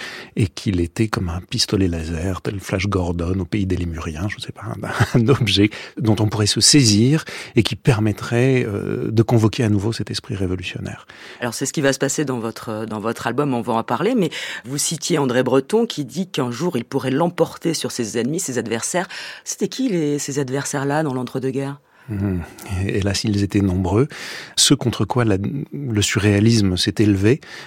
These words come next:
Speaker 1: euh, c'est l'exploitation de l'homme par l'homme, c'est, euh, la violence du capitalisme, c'est, euh, euh, le colonialisme, c'est la, la, la capacité que nos congénères ont à battre en brèche l'amour, euh,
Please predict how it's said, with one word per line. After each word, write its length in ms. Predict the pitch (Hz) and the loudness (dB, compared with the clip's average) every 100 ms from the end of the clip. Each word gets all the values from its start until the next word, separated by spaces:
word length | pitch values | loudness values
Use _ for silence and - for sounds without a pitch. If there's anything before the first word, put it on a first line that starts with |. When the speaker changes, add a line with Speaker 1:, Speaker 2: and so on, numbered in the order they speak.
| - | -6
Speaker 1:
euh, 220 | 110 92 92 | -2 -2 0
c'est 200 | - 107 | 2 2
l'exploitation 640 | 101 - - 98 90 104 | 2 0 -2 -4 -2 0
de 60 | 98 | 0
l'homme 200 | 92 87 | 0 -2
par 180 | 85 87 | -2 0
l'homme, 400 | 90 113 123 98 | 2 4 2 2
c'est, 400 | - 101 104 98 | 0 0 0 0
euh, 60 | - | -4
la 80 | 90 | -4
violence 320 | 95 98 95 | -2 -2 -2
du 80 | 101 | -2
capitalisme, 920 | 101 104 95 87 90 107 113 107 92 | -4 -4 -6 -4 0 0 2 0 0
c'est, 480 | 90 - 104 101 107 | -2 -2 0 2 2
euh, 180 | 98 107 - - - - 92 | -2 -8 -12 -12 -14 -6 -2
euh, 320 | 87 90 92 | -2 -2 -4
le 240 | 92 92 95 | -4 -4 -2
colonialisme, 1000 | - 101 95 92 87 92 113 113 98 92 | 0 2 2 0 0 0 0 0 0 0
c'est 460 | - - 101 104 101 | -2 0 -2 -2 -2
la, 300 | 92 85 85 - - - - - | -4 -6 -10 -14 -16 -18 -16 -6
la, 440 | 95 87 87 95 | -4 -2 -4 -4
la 100 | 110 | -2
capacité 720 | 107 151 139 - 135 - 131 | 0 2 2 2 -2 0 2
que 160 | 123 - | 2 2
nos 300 | 101 95 92 | 2 2 0
congénères 760 | - 113 104 101 104 113 110 - | 2 2 4 4 4 4 2 2
ont 300 | 117 123 117 | 4 6 4
à 160 | 87 90 | 2 0
battre 360 | 92 113 - | 0 0 0
en 80 | 104 | 0
brèche 380 | 98 98 101 - | 0 0 0 0
l'amour, 680 | 95 90 90 104 120 120 - | 0 0 -4 -4 -4 -6 -8
euh, 340 | 98 98 92 | -6 -6 -6